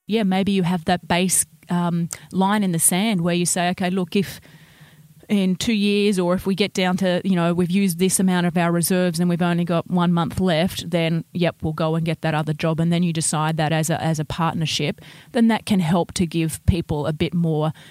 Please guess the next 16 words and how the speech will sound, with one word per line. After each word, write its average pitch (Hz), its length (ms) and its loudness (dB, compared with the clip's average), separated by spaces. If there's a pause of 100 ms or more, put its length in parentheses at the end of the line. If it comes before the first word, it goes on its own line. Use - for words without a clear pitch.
(160)
comfort 170 460 0
around 156 440 0
how 147 280 0
it - 100 -6
might 160 340 -2
play 156 260 0
out 160 220 0
if, - 320 -4
you 170 100 0
know, 151 200 0 (140)
if 156 100 -2
things 160 300 -2
don't 151 200 -2
work 156 280 0
as 156 220 -2
planned. 156 500 -2